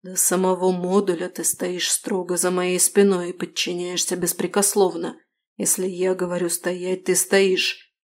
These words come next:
Бежать бежишь и не споришь», потребовал великан. «Держусь за спиной и слушаюсь», покорно согласилась я и даже кивнула, пытаясь доказать свою покладистость. «Шат убьет меня»,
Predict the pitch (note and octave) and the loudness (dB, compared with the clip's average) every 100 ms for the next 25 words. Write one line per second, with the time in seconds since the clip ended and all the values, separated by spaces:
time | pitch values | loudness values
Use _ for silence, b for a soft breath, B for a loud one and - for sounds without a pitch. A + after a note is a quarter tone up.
0 | G#3 F#3+ F#3 F#3 F#3 F3 F3 G3 F3+ F3 | -8 -4 -2 -2 -2 -2 2 2 2 -2
1 | D#3+ - F3+ G3+ G#3 - F#3+ F3+ E3 - | -2 0 4 6 4 4 2 2 0 -4
2 | - _ _ _ _ - F#3 F#3 F3 F3 | -6 _ _ _ _ -4 -4 -2 -6 -6
3 | E3+ F3+ F3+ F#3+ F#3+ F3 F3 F3+ _ _ | -8 -4 -2 -2 -2 -4 -4 -8 _ _
4 | B B G#3 A3+ A3+ C4 G#3+ A3+ - G#3+ | B B 4 6 6 6 6 2 2 6
5 | C4+ D#4 D#4+ G#3+ - F#3 E3+ - - _ | 10 8 8 0 0 0 0 -2 -8 _
6 | _ - F3+ F#3 F3 E3+ - F3 F#3 F3 | _ -4 -2 -2 -2 2 2 2 0 0
7 | - F3+ E3+ - F#3 B3 G#3+ G3+ G3 G3+ | -2 -2 -2 0 6 6 6 4 2 0
8 | G3+ F3+ F#3+ B3 C4 B3 - _ - C#4+ | -2 -2 4 6 6 4 -6 _ 0 4
9 | D4 B3+ A#3+ G3+ G#3+ G#3 G#3+ A#3+ - F#3+ | 6 6 6 4 2 2 4 2 0 0
10 | F#3+ G3+ G3+ F3+ E3+ E3+ - - - - | -2 -4 -4 -6 -4 -4 -4 -2 -6 -6
11 | _ _ _ _ _ _ - - - - | _ _ _ _ _ _ -6 -4 -2 -2
12 | F#3 F3+ F#3 F3 F3 E3+ F3 E3+ A3+ E3 | -2 -4 -12 -10 -8 -4 -4 -4 -6 -6
13 | D#3+ D3+ | -6 -8